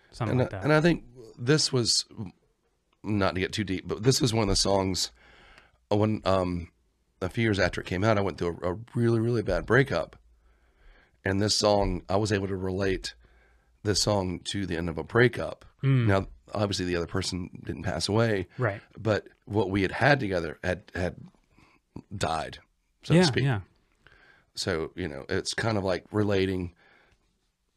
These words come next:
Speaker 2: those two
Speaker 1: Metaphor is
Speaker 2: things.
Speaker 1: powerful,
Speaker 2: Yeah, yeah,
Speaker 1: yeah.
Speaker 2: very metaphoric. And that was one of the songs that I really kind of ingested to kind of get myself, you know, on the other side of it. So.
Speaker 1: So just to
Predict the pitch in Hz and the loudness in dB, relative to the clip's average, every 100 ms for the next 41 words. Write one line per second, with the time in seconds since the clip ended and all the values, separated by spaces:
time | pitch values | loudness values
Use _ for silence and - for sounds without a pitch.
0 | _ _ - 147 165 175 165 92 90 127 | _ _ 0 4 4 6 4 4 2 4
1 | 135 87 101 107 120 117 113 113 110 101 | 4 2 0 0 4 4 4 2 0 0
2 | - 123 104 98 98 95 - 98 107 110 | 0 0 2 2 0 -2 -6 -4 -4 -2
3 | 104 - 98 98 90 - - - - - | 0 0 0 -2 -4 -10 -14 -20 -18 -6
4 | 101 87 95 117 113 107 101 92 95 - | -2 0 4 4 4 2 0 -2 -6 -14
5 | - - - 101 92 104 104 - 107 101 | -20 -8 0 0 4 4 4 2 -2 -4
6 | - _ _ _ - - 101 85 87 - | -10 _ _ _ -10 -4 -2 -2 -6 -4
7 | - 92 90 92 - 98 90 87 - - | -4 -2 0 2 2 2 0 -2 -12 -20
8 | - - _ _ _ _ 98 62 65 _ | -20 -20 _ _ _ _ -6 -6 -10 _
9 | _ - 98 95 87 80 - 95 92 58 | _ -2 2 2 2 0 0 0 0 -4
10 | - - _ _ _ _ - 71 58 - | -10 -16 _ _ _ _ -10 -8 -8 -12
11 | _ _ _ _ _ _ - - - - | _ _ _ _ _ _ -20 -20 -14 -2
12 | 160 143 131 151 - 175 143 | 0 0 -2 -4 -4 -4 -4